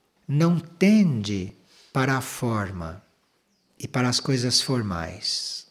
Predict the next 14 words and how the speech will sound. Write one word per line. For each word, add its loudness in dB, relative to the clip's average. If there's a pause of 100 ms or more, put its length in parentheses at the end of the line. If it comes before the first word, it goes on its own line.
Então, 2
à 6
medida 2
que -2
a 0
vida 2
interior 2 (440)
vai 0
se 0
consumando, 2
vai 2
acontecendo, 0 (680)
nós 2
vamos 2